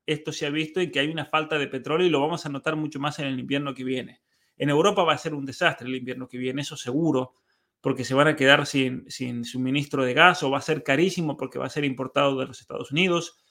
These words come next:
Otra consecuencia, por ejemplo, eh, de por qué esto tiene un sentido público muy profundo, es porque como Rusia ha sido expulsada del sistema bancario, especialmente de transacciones swift,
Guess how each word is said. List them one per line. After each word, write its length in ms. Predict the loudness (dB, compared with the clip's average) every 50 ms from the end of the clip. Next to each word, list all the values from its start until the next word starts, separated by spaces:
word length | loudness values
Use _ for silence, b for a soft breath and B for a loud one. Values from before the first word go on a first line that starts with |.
| _ _ _ _ _ _ _ 4
Otra 300 | 4 6 6 6 4 4
consecuencia, 840 | 4 4 4 2 0 -2 0 2 2 2 2 2 2 2 2 2
por 140 | 0 0 0
ejemplo, 680 | 0 0 -2 -2 0 2 4 4 4 4 2 -4 _ _ _ _ _ _ _ _ -4
eh, 200 | -2 -2 -2 0
de 200 | 0 -2 -2 -2
por 180 | -2 -4 -2 0
qué 60 | 0
esto 120 | 0 0
tiene 180 | 2 4 4 4
un 140 | 4 2 0
sentido 480 | -2 -2 -2 2 2 2 2 2 2
público 400 | 2 4 6 6 4 4 2 0
muy 180 | 0 0 -2 -2
profundo, 840 | -2 -2 -2 -2 -4 -4 -4 -2 0 0 0 0 0 -2 -8 _ _ _ _ _ _ _ _ _ _ _ _ -2 0
es 120 | 0 0
porque 240 | 2 2 2 2 2
como 220 | 2 2 2 2
Rusia 360 | 4 4 2 2 2 2 2
ha 40 | 2
sido 260 | 2 2 2 4 2
expulsada 640 | 2 0 0 -2 -2 0 0 2 2 4 4 4 4
del 160 | 4 2 2
sistema 400 | -2 -6 -8 -6 -4 0 0 2
bancario, 560 | 2 2 2 0 0 2 2 2 4 2 0 -2
especialmente 480 | -2 -4 -6 -4 -4 -4 -2 0 -2
de 80 | -2 -2
transacciones 680 | -2 -4 -6 -6 -6 -8 -10 -6 -4 -4 -2 -2 -2
swift, 260 | 2 2 2 2 2